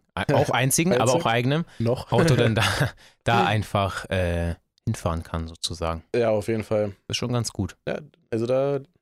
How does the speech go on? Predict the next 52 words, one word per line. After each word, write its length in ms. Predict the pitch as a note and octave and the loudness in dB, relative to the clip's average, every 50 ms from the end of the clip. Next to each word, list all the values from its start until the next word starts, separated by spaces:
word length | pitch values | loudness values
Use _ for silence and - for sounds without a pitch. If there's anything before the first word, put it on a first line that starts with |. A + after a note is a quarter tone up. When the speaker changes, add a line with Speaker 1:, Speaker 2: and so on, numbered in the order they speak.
| _ - | _ -2
Speaker 1:
lasse 200 | - C#3 - D#3+ | -2 0 0 2
ich 60 | C#3+ | 2
mir 100 | D3+ C#3 | 0 0
von 160 | - D3 C3+ | 0 0 2
dir 120 | C3 C#3 C#3 | 2 2 2
auf 100 | B2+ - | 2 2
jeden 100 | C3+ B2+ | 0 0
Fall 120 | - C3+ | 0 0
nochmal 340 | B2+ B2+ C3 C3 B2+ B2 B2 | 0 2 2 2 4 4 4
den 140 | A#2 A#2+ A#2 | 2 2 2
Anbieter 420 | A2 B2+ B2+ B2 A#2+ A#2 A#2 G#2+ | 0 0 0 0 0 0 0 0
geben. 220 | G#2 A#2+ C#3 F3 F2+ | 0 0 -2 -2 -4
Das 160 | E3 - - | -6 -8 -10
interessiert 180 | D#3 C#3+ - D3 F3 | -10 -4 0 2 4
Speaker 2:
Ja, 160 | D#3 C3+ D#3 | 4 4 4
Speaker 1:
mich 60 | C3 G2+ | 2 2
auch. 20 | |
Speaker 2:
kann 120 | - C3 C3 | 0 0 0
ich, 100 | B2 - | 0 0
ich 120 | G#2+ - - | 0 0 2
kann 180 | F2+ G#2+ A2+ | 2 2 2
dir 80 | A#2 A2 | 2 2
gerne 220 | G2+ A2 A2+ A#2 | 2 0 0 0
berichten, 380 | G2+ A2 A2+ A#2 - - B2 G#2+ | 0 0 -2 -2 -2 -2 -2 0
wie 40 | A2 | 0
es 140 | - - - | 0 0 0
war. 180 | G2+ A2 C3+ | 2 2 2
Nee, 140 | C3 A#2 G2+ | 2 2 2
und 200 | F2+ F2 E2+ - F#2+ | 0 0 0 0 0
dann, 260 | F#2 G2 A2 A2 G2+ | 0 0 0 -2 -2
weiß 180 | G#2 G2 F#2+ F#2 | -2 -2 -4 -4
ich 60 | F2 | -4
nicht, 220 | F2 F2 - - | -6 -6 -6 -8
dann 100 | - F2 | -8 -10
steigen 280 | - - F#2+ F#2 F2+ F#2 | -6 -2 -2 -2 0 0
wir 80 | F2+ E2+ | 0 0
da 260 | F2 F2+ F2+ F#2 - | 2 2 2 2 2
aus, 280 | - F2 G#2+ B2+ - | 2 0 0 0 0
dann 120 | - G#2 F#2+ | -2 -2 -2
fahren 180 | - G2+ G2 | 0 0 0
wir 40 | F#2+ | 0
mit 120 | F#2+ - - | 0 -2 -2
dem 80 | F2+ | -2
Bus 200 | - A2 A2 - | -2 0 0 0
zum 160 | - A2+ G2 | 0 0 0
Hotel, 380 | G2+ G2 - - A2 A#2+ C#3+ C#3+ C#3+ | -2 -2 -2 0 0 0 0 -2 -2
aber 160 | - F2+ F2+ | -2 -2 -2
es 100 | F2+ - | -2 -2
ist 120 | E2 - | 0 -2
auch 100 | G2+ F#2+ | -2 -2
vom 180 | - G#2+ G2 F2+ | -2 -2 -2 -2
Flughafen 760 | - - G#2+ G2+ - - F#2+ F#2+ F#2+ F#2 - G2+ G2 G2 F#2+ | -2 -2 -2 -2 -2 0 0 0 -2 -2 -2 -2 -2 -2 -2